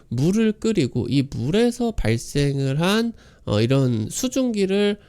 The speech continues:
압력을 가해 가지고 터빈을 강력하게 돌리고, 그 터빈을 통해 가지고 전기를 생산을 하는 게, 어, 원자력 발전이죠.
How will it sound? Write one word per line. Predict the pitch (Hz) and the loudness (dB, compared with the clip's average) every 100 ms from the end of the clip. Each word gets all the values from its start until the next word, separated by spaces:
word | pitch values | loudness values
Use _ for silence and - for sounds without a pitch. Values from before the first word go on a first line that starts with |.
| - | -10
압력을 | - 113 170 247 254 226 | -2 0 2 2 2 0
가해 | 208 165 147 | 2 0 0
가지고 | 139 127 127 131 | 0 -2 -4 -4
터빈을 | - 262 254 220 214 208 | -4 -4 -2 -2 -4 -6
강력하게 | - 120 135 202 - 240 226 156 110 - - - | -6 -2 -2 -4 -4 -4 0 0 0 -6 -20 0
돌리고, | 139 160 156 120 107 - - | 4 4 4 2 -2 -6 -16
그 | - 151 | -4 -2
터빈을 | - 247 285 269 | 0 -2 0 -2
통해 | 254 233 220 202 | -4 -4 -2 -2
가지고 | 175 165 - 147 160 | -2 -2 -4 -4 -4
전기를 | - 117 123 139 139 135 | -4 -2 -2 -2 -2 -2
생산을 | 160 170 165 151 143 | -2 -2 -2 -2 -2
하는 | 139 131 | -4 -4
게, | 143 147 156 165 - - | -2 0 0 -2 -12 -14
어, | - 104 113 | -6 -4 2
원자력 | 123 185 233 - | 2 4 0 0
발전이죠. | 123 - 110 107 - 110 | -2 0 -2 -2 -2 -4